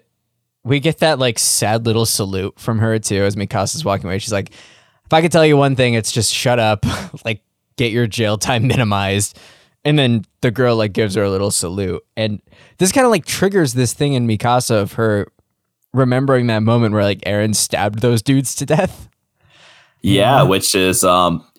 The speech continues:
Speaker 2: it's kind of, so they reanimated this scene and with a much different tone.
Speaker 1: Mm-hmm.
Speaker 2: Whereas in the first time we see it back in season one, it's kind of like Eren,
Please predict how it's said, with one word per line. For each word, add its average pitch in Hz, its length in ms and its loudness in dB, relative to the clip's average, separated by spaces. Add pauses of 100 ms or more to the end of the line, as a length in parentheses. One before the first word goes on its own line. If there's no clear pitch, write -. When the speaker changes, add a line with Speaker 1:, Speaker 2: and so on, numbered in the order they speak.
(120)
Speaker 2:
it's - 180 -2
kind 120 240 0
of, 117 320 2 (480)
so - 140 0
they 113 100 4
reanimated 98 880 2
this - 180 -2
scene 85 560 -2
and 87 280 -2
with 92 100 2
a 90 80 0
much 90 220 0 (120)
different 82 480 -2
tone. 78 540 -2
Speaker 1:
Mm-hmm. 104 380 -2 (640)
Speaker 2:
Whereas 92 500 2
in 90 100 0
the 90 140 2 (220)
first 143 260 2
time 101 180 2
we 85 120 0
see 82 240 0
it 82 120 0
back 80 240 -2
in 80 80 -2
season 78 380 -2
one, 90 420 2 (320)
it's - 160 -4
kind 95 240 -2
of 85 160 0
like 82 300 0 (540)
Eren, 98 640 0